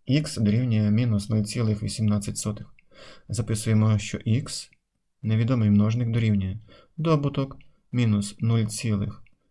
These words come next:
вісімнадцять сотих. Треба поділити на відомий множник на нуль цілих одну десяту. Ну що ж, частка у нас буде від'ємна, одне з чисел у нас від'ємне, то ми записуємо, що ікс дорівнює мінус.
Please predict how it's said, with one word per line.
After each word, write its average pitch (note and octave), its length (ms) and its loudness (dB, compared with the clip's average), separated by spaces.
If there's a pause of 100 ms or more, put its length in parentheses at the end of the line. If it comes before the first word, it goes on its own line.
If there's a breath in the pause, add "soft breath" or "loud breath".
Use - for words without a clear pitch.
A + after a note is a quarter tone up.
(120)
вісімнадцять G#2+ 600 0
сотих. D#3 400 -4 (440 loud breath)
Треба C#3+ 260 -2
поділити B2+ 520 -2
на A#2 380 0
відомий A#2 400 0
множник G2+ 500 2 (400 soft breath)
на A2+ 100 0
нуль G#2+ 200 4
цілих A2 440 -4
одну A2+ 240 -2
десяту. - 440 -8 (2500 loud breath)
Ну - 60 0
що B2 140 0
ж, - 80 -2
частка B2 320 0
у - 20 4
нас A2+ 160 2
буде A2 260 2
від'ємна, D#3+ 560 0 (100)
одне A2 280 0
з A2 40 -2
чисел G#2+ 360 -2
у - 20 2
нас G2+ 240 -2
від'ємне, C#3 400 0
то A2 120 -4
ми G#2+ 100 0
записуємо, G#2+ 540 -2
що G#2+ 160 -4
ікс G2+ 200 0
дорівнює G#2+ 440 0
мінус. C3+ 420 0